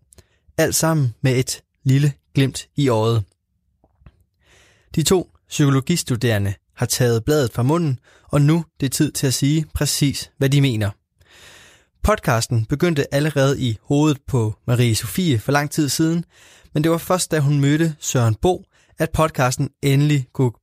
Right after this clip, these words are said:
begynde at tage form. Podcasten har sendt siden sommeren to tusind og nitten,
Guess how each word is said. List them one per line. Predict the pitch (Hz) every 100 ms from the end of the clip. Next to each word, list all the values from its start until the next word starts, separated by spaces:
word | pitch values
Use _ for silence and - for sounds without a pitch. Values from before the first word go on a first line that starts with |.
| -
begynde | 127 165 151 135 -
at | 127
tage | 117
form. | - 113 101 98 _ _ _ _ _ _ _ _ -
Podcasten | 147 147 127 120 117
har | 101 95 95 -
sendt | - 143 -
siden | - 135 143
sommeren | - 139 147 131 107
to | - 139
tusind | 147 123 113
og | - 113
nitten, | 156 196